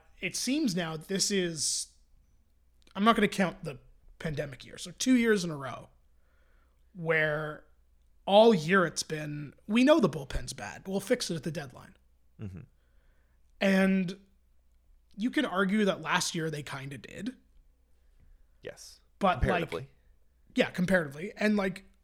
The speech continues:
Speaker 1: I guess this year they kinda did, but not really.
Speaker 2: We'll
Speaker 1: Like,
Speaker 2: see.
Speaker 1: this
Speaker 2: Yeah.
Speaker 1: whole, this whole, like, "We'll just get to it at the deadline" is fine and good until the market is set so high that you can't do it at the deadline or you choose not to do it at the deadline.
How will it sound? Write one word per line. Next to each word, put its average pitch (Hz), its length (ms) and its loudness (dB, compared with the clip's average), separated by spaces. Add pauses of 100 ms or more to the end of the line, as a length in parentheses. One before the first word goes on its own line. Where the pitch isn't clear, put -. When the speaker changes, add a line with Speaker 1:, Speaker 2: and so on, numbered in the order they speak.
(540)
Speaker 1:
I 208 100 8
guess 175 520 0
this 170 260 -2
year 147 140 -10
they 139 140 -10
kinda 147 240 -6
did, 175 140 -2
but 226 100 -2
not 339 160 -4
really. 233 500 -4 (640)
Speaker 2:
We'll 131 120 0
Speaker 1:
Like, 196 140 4
Speaker 2:
see. 117 220 -4 (280)
Speaker 1:
this 226 180 4
Speaker 2:
Yeah. - 60 -4
Speaker 1:
whole, 269 280 2
this 233 200 4
whole, 269 260 6
like, 233 240 2
"We'll 202 140 2
just - 340 -4
get 208 200 2
to 214 80 2
it 185 80 0
at 160 60 -10
the 185 60 -4
deadline" 190 520 2
is 175 200 -6
fine 208 360 2
and 180 120 -2
good 233 240 4
until 180 520 -4 (300)
the 175 80 0
market 180 420 2
is 175 120 0
set - 220 0
so 160 240 0
high 185 340 2
that 180 160 -2
you 196 60 2
can't - 300 -4
do 156 100 -6
it 135 40 -8
at 127 40 -12 (120)
the 135 60 -14
deadline 120 280 -12
or 165 40 -8
you 185 120 0
choose 233 260 0
not 269 220 0
to 202 60 -8
do 147 80 -8
it 131 40 -8
at 127 60 -10
the 127 60 -14
deadline. 123 420 -12